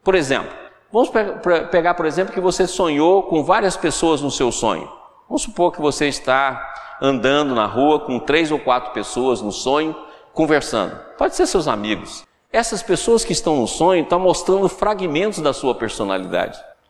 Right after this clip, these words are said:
A gente muitas vezes fala, "Eu sonhei com você, eu sonhei com ciclano, eu sonhei com fulano." Não, você só sonha contigo mesmo. As outras pessoas só são símbolos. E é símbolos da sua fragmentação.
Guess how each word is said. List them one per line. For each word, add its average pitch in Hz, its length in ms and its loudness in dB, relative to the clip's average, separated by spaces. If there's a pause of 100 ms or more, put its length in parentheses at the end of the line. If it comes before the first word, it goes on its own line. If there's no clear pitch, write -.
A 127 40 -4
gente 147 180 -2
muitas 143 240 -2
vezes 151 160 -2
fala, 135 180 2
"Eu 165 80 4
sonhei 185 360 2
com 180 140 -4
você, 170 320 0
eu 170 120 0
sonhei 165 340 0
com 165 160 -6
ciclano, 160 520 0
eu 143 40 2
sonhei 175 300 0
com 165 160 -4
fulano." 165 460 4
Não, 170 560 2 (200)
você 156 280 -2
só 175 180 2
sonha 180 300 -2
contigo 170 400 0
mesmo. 135 340 0 (360)
As 135 180 0
outras 185 260 0
pessoas 165 400 0
só 160 140 0
são 185 200 -2
símbolos. 165 720 -6 (240)
E 160 100 2
é 202 80 4
símbolos 196 500 -2
da 165 100 4
sua 254 260 2
fragmentação. 147 800 -2